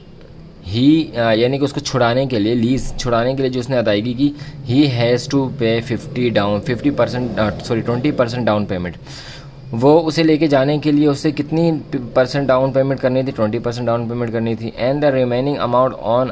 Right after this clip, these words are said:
a simple markup ten percent।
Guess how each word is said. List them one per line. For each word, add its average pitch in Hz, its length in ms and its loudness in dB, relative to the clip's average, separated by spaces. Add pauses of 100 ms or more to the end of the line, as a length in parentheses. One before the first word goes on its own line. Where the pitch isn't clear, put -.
(160)
a 123 100 -2 (280)
simple 123 380 0
markup 101 420 -2
ten 90 260 -6 (380)
percent। 85 300 -6